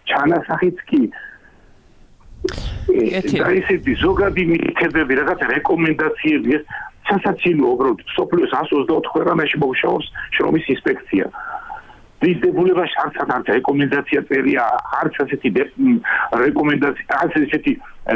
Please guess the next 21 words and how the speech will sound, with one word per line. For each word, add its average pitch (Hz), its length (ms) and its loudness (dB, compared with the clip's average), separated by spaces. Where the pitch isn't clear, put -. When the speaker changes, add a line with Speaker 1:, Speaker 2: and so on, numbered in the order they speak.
Speaker 1:
მონიტორინგი 151 880 4
წერია. 135 380 2
ნუ, 180 160 0
ხოლო 190 260 2
საქართველოს 185 680 0
ორიგინალობაა 147 880 2
ეს 95 120 -4
რაღაცნაირი, 120 680 0
მ, - 60 -12
ეს 120 140 0
არის 123 280 2
რევერანსი 151 680 2
ევროკავშირის 151 680 0
წინაშე, 156 300 0
რომ 160 120 4
რაღაც 147 260 0
გავაკეთეთ. 131 640 -2
თქვენი, - 500 0
თქვენი 156 320 2
მითითების 143 500 0
შესასრულებლად. 120 640 2